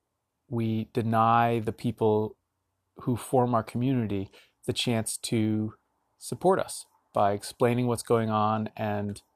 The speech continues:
in this case, I didn't ask for help, but I, I basically said quite candidly, "Look, you know, I'm only gonna do this one more time, possibly. If you wanna do it, this might be your last chance." And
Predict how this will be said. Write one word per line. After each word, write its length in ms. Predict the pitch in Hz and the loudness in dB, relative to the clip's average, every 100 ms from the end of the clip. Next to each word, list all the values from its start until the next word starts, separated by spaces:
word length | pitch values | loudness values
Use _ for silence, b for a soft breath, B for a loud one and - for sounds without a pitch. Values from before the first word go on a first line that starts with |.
| _ _ _ _ _ _ | _ _ _ _ _ _
in 140 | 123 | -2
this 160 | 131 131 | 0 4
case, 160 | 135 117 | 4 6
I 80 | |
didn't 200 | 120 123 | 4 2
ask 280 | 107 107 - | 2 0 0
for 120 | - | -6
help, 280 | 151 226 - | 6 6 6
but 100 | 143 | 6
I, 240 | 135 127 123 - | 6 6 2 2
I 180 | 123 | 4
basically 640 | 123 120 117 117 117 120 110 | 4 2 2 0 -2 0 0
said 320 | - 120 107 | 0 2 2
quite 240 | - 113 - | 2 0 2
candidly, 480 | 123 131 107 110 | 0 0 0 -2
"Look, 340 | 110 131 123 - | 0 0 0 -6
you 120 | 113 | -6
know, 140 | 110 101 | -4 -2
I'm 140 | 104 | -2
only 180 | 110 113 | -2 -2
gonna 140 | 110 | -2
do 140 | 104 110 | -2 -4
this 160 | 104 | -4
one 140 | 107 107 | -4 -2
more 160 | 104 | -4
time, 540 | - 120 123 104 104 - | -2 0 0 0 -4 -8
possibly. 760 | - 107 104 - 98 98 98 139 b b b b b b b _ - | 0 2 4 2 -4 -4 -6 -10 b b b b b b b _ -10
If 140 | 120 | -4
you 80 | 117 | 0
wanna 220 | 113 113 | 0 0
do 180 | 104 120 | 2 2
it, 100 | 113 | 2
this 160 | 110 117 | -4 -6
might 180 | 107 | -6
be 80 | - | -6
your 140 | 104 104 | -6 -2
last 340 | 101 98 - | -2 -4 -6
chance." 400 | 131 120 - - | -4 -4 -4 -6
And 220 | 113 110 | -6 -6